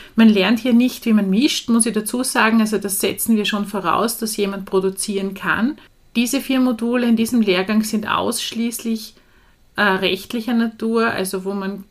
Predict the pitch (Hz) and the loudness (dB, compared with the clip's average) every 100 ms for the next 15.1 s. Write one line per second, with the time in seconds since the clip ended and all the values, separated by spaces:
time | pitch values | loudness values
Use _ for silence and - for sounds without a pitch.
0 | _ _ - 196 185 208 226 - 190 180 | _ _ -2 0 0 0 -2 -4 0 0
1 | 214 - - 214 220 220 - - - _ | 0 -4 -6 -4 -4 -4 -8 -14 -20 _
2 | _ - 175 160 190 233 214 185 220 226 | _ -10 -2 0 2 2 2 0 -4 -4
3 | - 208 - - - - - 240 254 - | -6 -4 -2 0 0 -2 -8 -6 -6 -8
4 | - - - - - _ - 208 202 208 | -20 -20 -20 -20 -20 _ -8 -6 -2 -4
5 | 214 - 170 214 277 262 240 233 247 240 | -6 0 0 0 -2 -4 -2 0 0 0
6 | 226 226 220 226 - 208 208 220 220 220 | 0 0 0 -4 -4 -4 -4 -2 2 2
7 | 240 226 - 220 233 226 - 220 214 - | 2 -4 -4 -4 -4 -6 -4 -4 -2 -2
8 | - 208 220 240 247 220 214 226 214 233 | -2 4 6 6 4 4 4 2 2 0
9 | 233 240 - 226 220 185 214 - 254 - | 0 -2 -4 -4 -2 -2 -2 -4 -6 -8
10 | 202 - 190 202 233 202 214 226 214 226 | -12 -2 0 2 2 0 -2 -2 -4 0
11 | 214 226 214 220 220 240 226 208 208 220 | 2 2 2 -2 -2 -4 -2 0 0 -2
12 | 208 220 196 185 - - - - - 226 | -2 -2 -2 -4 -4 -10 -12 -16 -8 -4
13 | 220 226 220 220 214 - 214 233 240 233 | -2 -2 -2 -2 -2 -4 -6 -6 -8 -6
14 | 233 220 214 208 170 185 214 208 214 208 | -4 -4 -4 -6 -4 -2 -2 -4 -6 -8
15 | 196 | -8